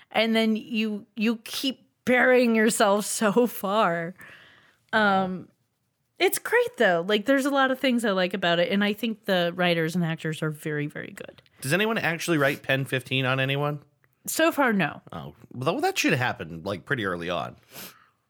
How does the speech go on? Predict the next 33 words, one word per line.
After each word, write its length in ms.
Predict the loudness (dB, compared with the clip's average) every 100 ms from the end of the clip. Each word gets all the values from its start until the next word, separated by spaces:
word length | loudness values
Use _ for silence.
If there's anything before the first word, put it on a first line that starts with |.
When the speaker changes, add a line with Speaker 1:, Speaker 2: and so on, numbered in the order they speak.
| _ -2
Speaker 1:
I 60 | 0
don't 160 | 2
know. 160 | 0 -4 _ _ _ _ _ _ _ _
Speaker 2:
That's 500 | -2 -2 -2 -6 -8 -14 -20 -4 0
Speaker 1:
It 180 | 2
might, 280 | 4 4 2 0
it 140 | 2
Speaker 2:
Well 80 | 2
Speaker 1:
might 120 | 2 4
not 80 | 4
even 440 | 2 2 0 0 0
necessarily 880 | 0 0 -2 -2 2 4 4 2 0
explicitly 680 | -2 -4 -4 -2 -4 -4
happen 360 | -2 0 0 -2
in 80 | -2
the 100 | -4
show, 300 | 0 0 0
but 260 | -2 -2
the 80 | 0
show 300 | 0 2 2
is 260 | 2 0 0
set 420 | 0 0 0 -2 0
in 400 | 2 2 0 -2 _ _ _ _ -4
the 120 | 0
years 400 | 2 4 4 4
that 180 | 2 2
we 160 | 2 2
would 120 | 0
have 100 | 0
been 100 | 0
in 160 | 2 0
middle 220 | -2 -4
school. 320 | -10 -16 -20